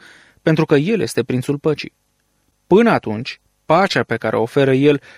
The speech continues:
este pacea cu Dumnezeu, care vine în urma iertării păcatelor noastre. Dacă suntem împăcați cu Dumnezeu, putem avea pace și cu semenii.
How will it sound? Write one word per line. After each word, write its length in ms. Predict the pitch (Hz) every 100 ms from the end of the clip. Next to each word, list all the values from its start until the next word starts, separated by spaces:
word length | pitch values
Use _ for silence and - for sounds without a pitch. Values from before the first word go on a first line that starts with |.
| _
este 280 | 165 156 160
pacea 360 | - 202 -
cu 180 | 170 165
Dumnezeu, 600 | 156 151 143 127 117 101 -
care 240 | 135 127
vine 220 | 127 139
în 80 | 131
urma 320 | 143 143 127
iertării 520 | 131 123 123 151 147
păcatelor 560 | 139 131 131 123 123 120
noastre. 360 | 123 113 - - _ _ _ _ _ _ _
Dacă 280 | - 147 147
suntem 380 | 139 240 269 226
împăcați 540 | 170 143 131 160 170
cu 80 | -
Dumnezeu, 560 | 139 127 117 117 147 147
putem 380 | - 127 135 131
avea 240 | 117 135
pace 420 | - 135 135 135
și 200 | 113 -
cu 120 | -
semenii. 520 | 139 - 170 143 -